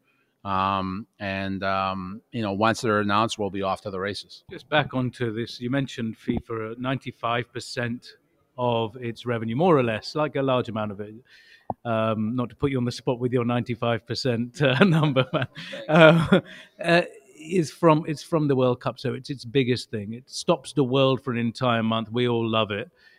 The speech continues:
Speaker 2: Now, two weeks ago, a decision was made not for one World Cup, but two, twenty thirty, with this, um, three continents, with, um,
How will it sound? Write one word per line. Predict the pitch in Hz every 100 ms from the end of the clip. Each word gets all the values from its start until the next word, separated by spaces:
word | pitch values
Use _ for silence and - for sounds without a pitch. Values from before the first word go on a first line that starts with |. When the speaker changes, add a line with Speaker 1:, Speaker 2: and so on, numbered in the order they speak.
| -
Speaker 2:
Now, | 135 135 147 - _ _ _ _ _
two | - 208
weeks | 185 -
ago, | 127 110 113
a |
decision | 120 135 156 139 135
was | 120
made | 127 123 120
not | 139 156 _
for | 147
one | 120 151 147
World | 113 101 98
Cup, | 101 120 - _ _ -
but | 127 -
two, | - 135 101
twenty | - 143 135 135 127
thirty, | - 123 120 113 - 110 123
with | 107 98 101
this, | 113 101 - 117
um, | 107 104 - - _ _ _
three | - 135 123
continents, | - 127 123 123 127 127
with, | 117 104
um, | 110 107 107 104